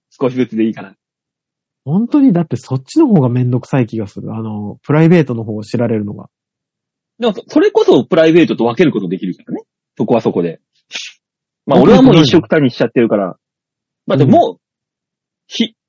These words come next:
Speaker 1: 一緒くたにしすぎた中での一個にしちゃったから、もう今更変えられないんだもん。ここから何か新しく作りますってなったら変えるよ、もちろん。
Speaker 2: え、ってなると、じゃあ、あの、アカウントを二つ持つとかってそういうこと？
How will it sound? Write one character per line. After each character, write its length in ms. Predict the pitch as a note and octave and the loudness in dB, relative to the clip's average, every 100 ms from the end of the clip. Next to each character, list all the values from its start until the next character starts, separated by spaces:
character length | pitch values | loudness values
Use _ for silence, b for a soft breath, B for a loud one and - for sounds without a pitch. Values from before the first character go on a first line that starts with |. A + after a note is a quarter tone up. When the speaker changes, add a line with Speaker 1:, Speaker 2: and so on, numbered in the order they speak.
| _ | _
Speaker 1:
一 280 | F3+ - D#4+ | -4 -2 -4
緒 40 | |
く 40 | - | -4
た 60 | |
に 80 | C#3+ | -6
し 200 | - A3+ | -4 -2
す 100 | C#4 | -2
ぎ 120 | A4 | -2
た 120 | F#4 | -2
中 280 | G#3+ C4+ A#3 | -2 0 -2
で 220 | C#3+ A2 - | -2 -4 -6
の 140 | - E3 | -8 -2
一 180 | G#3+ G3+ | -2 -2
個 120 | - | -4
に 80 | C3 | -4
し 40 | |
ち 60 | - | -4
ゃ 40 | |
っ 40 | A2+ | -6
た 80 | A2 | -6
か 80 | |
ら、 60 | A2 | -2
も 180 | E3+ C#3 | 0 0
う 40 | |
今 180 | D#3+ A#3 | 0 0
更 140 | A#3 | 0
変 120 | A#3 A3 | 0 0
え 40 | |
ら 60 | G#3 | 0
れ 60 | |
な 80 | G#3 | -2
い 40 | |
ん 20 | A#3+ | -2
だ 80 | |
も 60 | D3+ | -6
ん。 40 | - _ _ _ _ _ _ | -10 _ _ _ _ _ _
こ 120 | - | -6
こ 120 | G4 F#4+ | -4 -2
か 120 | F#4+ | -4
ら 80 | F#4 | -4
何 200 | F4+ D4 | -4 -4
か 140 | E3+ | -4
新 160 | F3+ F#3+ | -4 -6
し 60 | |
く 80 | D#3 | -8
作 80 | D3 _ _ _ _ _ _ B3 | -10 _ _ _ _ _ _ -2
り 100 | A#3+ | -2
ま 120 | - | -2
す 80 | A3 | -6
っ 40 | |
て 120 | - | -6
な 80 | F3 | -6
っ 40 | E3 | -4
た 80 | |
ら 60 | G#3 | -6
変 140 | - | -4
え 20 | A#2+ | -4
る 60 | |
よ、 40 | A#2+ | -4
も 100 | F2 | -6
ち 160 | D#2 - _ _ _ _ _ _ _ - | -14 -20 _ _ _ _ _ _ _ -10
ろ 60 | |
ん。 20 | A#3 | -10
Speaker 2:
え、 20 | |
っ 20 | |
て 160 | - C#4 | -4 0
な 140 | E4 | 2
る 140 | B3 C3+ | 0 -2
と、 140 | A2 | -4
じ 120 | A#2 | -4
ゃ 40 | A2+ | -4
あ、 200 | G#2+ A2+ | -4 -8
あ 40 | |
の、 240 | A2 G#2 D2+ _ _ | -10 -12 -16 _ _
ア 120 | D#3 | -4
カ 100 | A3+ | -2
ウ 40 | |
ン 40 | A#3 | 0
ト 80 | A3+ | -2
を 20 | |
二 240 | - A#3 | -2 -8
つ 120 | A3 | -6
持 120 | A3 A3 | -6 -6
つ 80 | |
と 80 | - | -8
か 80 | - | -10
っ 40 | |
て 100 | - B2 | -14 -10
そ 140 | B2+ | -6
う 20 | |
い 40 | C3 | -4
う 20 | |
こ 100 | C3 | -4
と？ 200 | - | -8